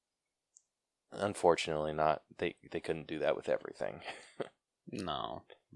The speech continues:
Speaker 1: Um, so yeah, so effects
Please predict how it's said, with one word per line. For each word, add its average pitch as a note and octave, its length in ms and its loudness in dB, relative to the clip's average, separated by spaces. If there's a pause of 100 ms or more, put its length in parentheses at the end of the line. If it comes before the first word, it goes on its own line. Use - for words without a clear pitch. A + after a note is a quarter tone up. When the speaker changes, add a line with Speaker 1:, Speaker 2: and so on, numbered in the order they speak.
(1040)
Speaker 1:
Um, D#2+ 480 4 (240)
so - 160 2
yeah, G#2 240 12
so G2+ 300 12
effects - 720 10